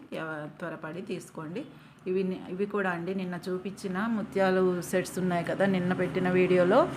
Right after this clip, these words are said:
ముత్యాల సెట్స్ ఉన్నాయి కదా, అవి తీసుకొని మీరు హ్యాంగింగ్స్ లాగా ఏదైనా ఇలాగనమాట. ఇవి ఆర్టిఫిషియల్ ముత్యాలని నిన్న వీడియో చూసుకోండి, దీనికంటే ముందు వీడియో తెలుస్తుంది. ఈ ముత్యాలకి ఇవి కూడా మ్యాచింగ్ చేసుకోవచ్చు. ఏవైనా మీరు, ఆ, ఒక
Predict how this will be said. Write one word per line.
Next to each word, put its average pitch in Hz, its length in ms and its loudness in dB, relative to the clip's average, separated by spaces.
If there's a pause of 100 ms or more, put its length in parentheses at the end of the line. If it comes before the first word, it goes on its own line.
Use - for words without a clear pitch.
(240)
ముత్యాల 196 380 4
సెట్స్ 185 340 0
ఉన్నాయి 175 220 0
కదా, 175 320 0
అవి 170 220 2
తీసుకొని 185 520 -2
మీరు 180 220 0
హ్యాంగింగ్స్ 175 640 -4
లాగా 180 220 -2
ఏదైనా 165 440 -4
ఇలాగనమాట. 151 640 -8
ఇవి 151 200 -10 (460)
ఆర్టిఫిషియల్ 180 500 -6
ముత్యాలని 170 500 -6
నిన్న 175 220 -4
వీడియో 185 320 0 (100)
చూసుకోండి, 170 500 -6
దీనికంటే 170 460 -6
ముందు 165 220 -8
వీడియో 160 240 -6
తెలుస్తుంది. 165 600 -10 (380)
ఈ 190 120 2
ముత్యాలకి 190 560 -2
ఇవి 165 240 -4
కూడా 165 200 -4
మ్యాచింగ్ 175 520 -6
చేసుకోవచ్చు. 160 580 -8
ఏవైనా 170 420 -4
మీరు, 170 400 -4 (500)
ఆ, 156 360 -6
ఒక 156 160 -12